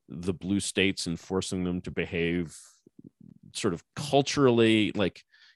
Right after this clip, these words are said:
you know, the good old Ann Coulter line about Afghanistan, you know,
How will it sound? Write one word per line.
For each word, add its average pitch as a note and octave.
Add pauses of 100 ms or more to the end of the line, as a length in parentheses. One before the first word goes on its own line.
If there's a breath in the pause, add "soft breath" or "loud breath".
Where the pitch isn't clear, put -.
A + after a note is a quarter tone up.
you G#2
know, G2
the G2
good A#2
old G#2
Ann A2
Coulter G#2+
line G2+
about F#2
Afghanistan, F#2+
you G2+
know, F2+